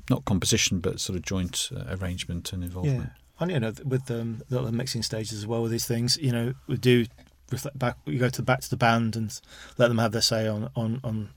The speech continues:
Speaker 2: on what it is, and, uh, you know, so they, they are, they are valued musicians within the band, and they, you know, their ideas,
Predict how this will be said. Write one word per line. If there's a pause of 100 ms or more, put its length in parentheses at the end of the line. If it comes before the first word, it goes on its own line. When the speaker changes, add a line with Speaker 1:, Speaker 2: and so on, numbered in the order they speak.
(120)
Speaker 2:
on
what
it
is,
and,
uh, (340)
you
know, (460)
so
they, (120)
they
are,
they
are
valued
musicians
within
the
band,
and
they,
you
know,
their
ideas,